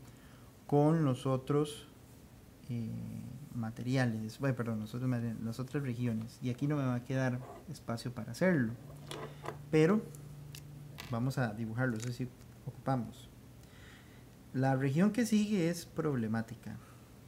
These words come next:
porque la amperiana queda, queda justamente aquí, entre el cascarón.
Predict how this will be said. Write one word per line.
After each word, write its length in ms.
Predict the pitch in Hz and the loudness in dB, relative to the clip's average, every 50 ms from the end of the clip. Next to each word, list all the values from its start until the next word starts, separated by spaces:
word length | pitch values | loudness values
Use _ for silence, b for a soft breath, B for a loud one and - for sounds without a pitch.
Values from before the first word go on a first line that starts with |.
| - - - - - - - - - - - - - | -20 -20 -20 -20 -20 -20 -20 -20 -20 -20 -20 -10 -4
porque 280 | - 117 117 - - 120 | -4 -2 -2 0 2 4
la 100 | 123 127 | 4 6
amperiana 640 | 135 135 - 160 165 165 151 151 156 170 170 - - - - - - | 4 4 4 4 4 6 6 6 6 4 2 0 -6 -12 -20 -10 -4
queda, 420 | - 135 135 135 135 139 156 170 - - - - - - - - - - - - - - - - - - - - - - - - - - - - - - - - - - - - - | 0 2 4 6 6 6 4 2 0 -4 -12 -18 -20 -20 -20 -20 -20 -20 -20 -20 -20 -20 -20 -20 -20 -20 -20 -20 -20 -20 -20 -20 -20 -20 -20 -20 -20 -20 -20 -20 -20 -20 -20 -10 -4
queda 340 | 131 131 131 131 135 135 - - - - - | 0 0 2 2 0 -2 -4 -10 -16 -14 -8
justamente 760 | - 135 131 131 - - - 147 135 120 107 113 117 117 - 123 | -6 -4 -4 -4 -6 -4 -2 0 0 2 0 -2 -4 -6 -6 -6
aquí, 240 | 120 - 202 196 185 - - - - - - - - - - - - - B B B B B B B B B B B B B B B - - | -2 2 4 4 4 2 -2 -16 -18 -20 -20 -20 -20 -20 -20 -20 -20 -20 B B B B B B B B B B B B B B B -6 2
entre 560 | 147 147 156 165 170 170 - 185 208 214 233 - - - - - - - - - - - - - - - - - - - - - - - - - - - - - - - - - - - - - - - - - - - - | 4 6 6 6 6 4 4 2 2 2 2 -2 -6 -16 -20 -20 -20 -20 -20 -20 -20 -20 -20 -20 -20 -20 -20 -20 -20 -20 -20 -20 -20 -20 -20 -20 -20 -20 -20 -20 -20 -20 -20 -20 -20 -20 -20 -20 -20 -20 -20 -20 -12 -4 -2
el 180 | 135 123 123 | -2 -2 0
cascarón. 480 | - 123 113 - - - 117 110 113 | -2 -4 -4 -4 -4 -6 -6 -4 -4